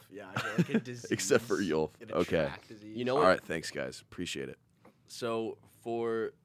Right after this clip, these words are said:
Speaker 3: you listening, Yolf is, uh, one of our fraternity houses that, that is in beta, and I don't know how to describe it. It's, it's a, just a little, it's a little
Speaker 1: It's a little
Speaker 3: grimy,
Speaker 1: worrisome.
Speaker 3: it's
Speaker 1: Maybe the Yolf
Speaker 3: dirty.
Speaker 1: boys are listening.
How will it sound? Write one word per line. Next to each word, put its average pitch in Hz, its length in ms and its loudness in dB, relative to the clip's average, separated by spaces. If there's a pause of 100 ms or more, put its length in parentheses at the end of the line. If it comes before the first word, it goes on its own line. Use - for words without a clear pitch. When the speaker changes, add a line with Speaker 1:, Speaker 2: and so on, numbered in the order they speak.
(800)
Speaker 3:
you 117 120 -8
listening, 98 420 -6 (160)
Yolf 110 420 -4
is, 127 340 -8
uh, 98 300 -4
one 98 180 -6
of 98 120 -8
our 92 160 -2
fraternity 87 440 -10
houses 82 280 -10
that, 87 180 -10 (400)
that 80 140 -14
is 78 420 -16 (100)
in 82 200 -12
beta, 85 460 -8 (400)
and 95 560 -8 (580)
I 101 60 -4
don't 120 140 -4
know 127 60 -4
how 127 140 -2
to 127 100 -2
describe 98 460 -6
it. 98 100 -4
It's, - 320 -10
it's - 160 -16
a, 101 140 -8 (160)
just - 260 -10
a 113 40 -4
little, 104 480 -4 (1400)
it's - 100 -14
a - 20 -8
little 117 140 -2
Speaker 1:
It's 87 100 -12
a 92 320 -8
little 104 160 -6
Speaker 3:
grimy, 107 80 -6
Speaker 1:
worrisome. 104 400 -8
Speaker 3:
it's 90 200 -16 (120)
Speaker 1:
Maybe 98 140 -6 (180)
the 107 80 -6
Yolf 107 160 -4
Speaker 3:
dirty. 104 140 -6
Speaker 1:
boys 107 240 -8
are 110 60 -14
listening. 110 400 -16